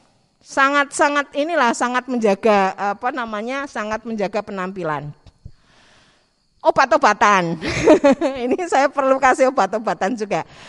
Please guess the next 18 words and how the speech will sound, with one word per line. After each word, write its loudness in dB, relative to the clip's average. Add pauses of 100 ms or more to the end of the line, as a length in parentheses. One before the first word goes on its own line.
(160)
Pokoknya 4
kalau 6
orang 4
Arab 2
sakit 0
itu -8
obat-obatnya 2
mesti -6
kurma. 0 (1800)
Kurma. -4
Jadi -6
sakit -4
apapun -4 (320)
itu -10
kurma -4
dicerup, -8 (480)
eh, -8 (720)
air -6